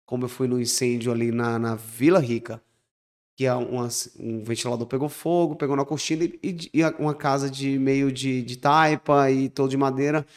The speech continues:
e que pegou fogo e perdeu tudo. A moça perdeu tudo, perdeu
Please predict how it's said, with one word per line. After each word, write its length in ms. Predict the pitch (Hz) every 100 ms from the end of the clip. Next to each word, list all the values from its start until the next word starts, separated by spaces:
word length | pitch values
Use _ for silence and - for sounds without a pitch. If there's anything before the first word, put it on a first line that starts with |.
| - _ _ _ -
e 120 | 139
que 120 | 143
pegou 260 | 175 185 190
fogo 440 | - 190 151 147 -
e 120 | 208
perdeu 400 | - 208 180 196
tudo. 500 | - 185 151 123 117 _ _ -
A 100 | 147
moça 340 | 151 156 160
perdeu 340 | 160 151 165
tudo, 460 | 160 165 160 151 135
perdeu 640 | - 139 127 147 156 143